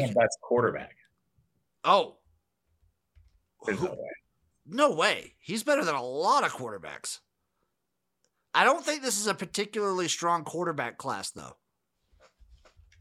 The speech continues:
Speaker 2: I don't think it's as strong as everyone initially thought it was.
Speaker 1: Did people think this was initially a very strong class?
Speaker 2: Yeah, 'cause everyone was high on Levis and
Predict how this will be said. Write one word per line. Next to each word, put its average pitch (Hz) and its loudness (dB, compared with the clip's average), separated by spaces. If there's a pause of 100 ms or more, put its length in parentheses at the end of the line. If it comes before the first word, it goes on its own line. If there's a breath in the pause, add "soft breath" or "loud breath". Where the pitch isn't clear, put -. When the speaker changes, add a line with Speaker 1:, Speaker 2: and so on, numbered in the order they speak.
(200)
Speaker 2:
I 113 8
don't 127 2
think 120 -2
it's 101 -2
as 95 -4
strong 90 0
as 82 -6
everyone 82 -6
initially 78 -10
thought 65 -12
it 64 -16
was. - -20 (1000)
Speaker 1:
Did 131 -10
people 160 -4
think 165 -4
this 143 -4
was 139 -8
initially 131 -6
a 120 -6
very 120 -6
strong 127 -8
class? 117 -8 (500)
Speaker 2:
Yeah, 110 6
'cause 104 -2
everyone 107 0
was 95 -2
high 90 2
on 80 -4
Levis 78 -4
and 69 -14